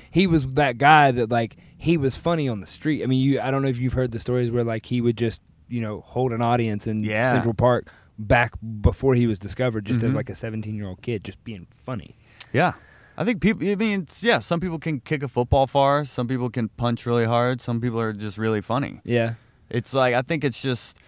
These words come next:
Speaker 2: we all are born with different abilities, and some people are just born with that ability to be funny.
Speaker 1: Yeah.
Speaker 2: Yeah.
Speaker 1: Yeah. So you're, you're, you're a, a, a, what is it, nature nurture? So nature kind of person when it comes to comedy,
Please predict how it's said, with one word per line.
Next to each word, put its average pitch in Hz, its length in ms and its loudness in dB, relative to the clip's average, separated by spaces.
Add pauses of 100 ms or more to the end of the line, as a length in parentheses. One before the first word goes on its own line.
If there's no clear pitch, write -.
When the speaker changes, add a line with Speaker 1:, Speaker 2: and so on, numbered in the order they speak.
(160)
Speaker 2:
we 127 160 2
all 143 300 8
are 135 120 4
born 123 640 0
with 107 440 -4 (340)
different 113 360 -2
abilities, 104 640 0
and 95 120 -4
some 110 140 -2
people 107 160 -4
are 104 80 -4
just 95 260 -6
born 101 380 0
with 98 140 -6
that 101 180 -2
ability 101 320 -2
to 98 60 -4
be 98 140 -4
funny. 117 360 -6 (140)
Speaker 1:
Yeah. 113 260 0 (240)
Speaker 2:
Yeah. 110 280 -2 (180)
Speaker 1:
Yeah. 110 220 -2 (420)
So 123 140 2
you're, 123 280 4
you're, 120 340 2
you're 127 380 4
a, 110 320 0 (540)
a, - 40 -12
a, 101 280 -8 (100)
what 107 180 -6
is 98 80 -10
it, 92 140 -18
nature 107 380 -16
nurture? 107 300 -18
So - 140 -2
nature 110 500 0 (200)
kind 113 160 -4
of 107 80 -4
person 117 320 -2
when 110 80 -2
it 107 80 -6
comes 113 220 -6
to 113 80 -10
comedy, 117 420 -4